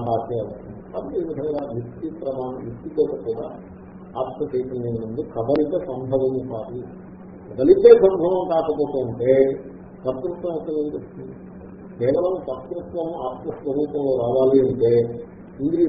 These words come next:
దేహేంద్రియాదులు వ్యామోహము లేక అధ్యాస, అజ్ఞానం చేత పరస్పరాధ్యాస జరగాలి. అప్పుడే కర్తృత్వం వస్తుంది.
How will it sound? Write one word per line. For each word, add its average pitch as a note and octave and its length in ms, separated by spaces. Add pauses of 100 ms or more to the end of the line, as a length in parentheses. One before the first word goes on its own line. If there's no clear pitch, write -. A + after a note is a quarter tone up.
దేహేంద్రియాదులు D3+ 920 (1000)
వ్యామోహము B2+ 680 (140)
లేక B2+ 160
అధ్యాస, D3 600
అజ్ఞానం B2+ 640
చేత G#2+ 160 (640)
పరస్పరాధ్యాస B2 880
జరగాలి. A2 460 (100)
అప్పుడే C#3 380
కర్తృత్వం G2 600
వస్తుంది. - 560